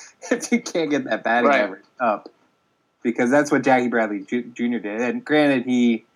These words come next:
Speaker 1: arguably, you know, the best defensive center fielder in M L B, um, <clears throat> or right up there with the best. And you're, you need your outfielders to be batting up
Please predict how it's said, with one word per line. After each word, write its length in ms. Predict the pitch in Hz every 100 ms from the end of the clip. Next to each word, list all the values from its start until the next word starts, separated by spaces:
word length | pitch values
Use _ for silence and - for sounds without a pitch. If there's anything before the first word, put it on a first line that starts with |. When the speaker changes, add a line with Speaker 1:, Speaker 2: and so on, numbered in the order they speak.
| _ _ _ _ _ _ _ -
Speaker 1:
arguably, 840 | 120 131 131 120 117 113 113 104 -
you 80 | 110
know, 180 | 104 98
the 140 | 98
best 420 | 104 - 113 113 -
defensive 480 | 104 113 104 98 92
center 320 | - - 107
fielder 320 | 101 104 98 98
in 440 | 107 101 101 98 - _ _ _ _ _ _
M 180 | 113 107
L 120 | 98
B, 440 | 113 110 98 92 - _ _ _ _ _ -
um, 320 | 101 95 90 - -
<clears throat> 260 | 208 156
or 140 | 120 107
right 220 | 113 120
up 200 | 110 90
there 380 | 120 107 95 - - - _ _ _ _ _ _ _
with 220 | 107 104
the 60 | 87
best. 520 | 110 95 98 - - _ _
And 440 | 113 110 101 98 92 - _ _ _ - - - - _ _ -
you're, 280 | 143 139 139 123
you 180 | 143
need 220 | 143 151 143
your 100 | 135
outfielders 560 | 139 139 113 101 98
to 60 | -
be 80 | 95
batting 540 | 101 101 101 196 - _ _ _ _ _ _ -
up 200 | 110 -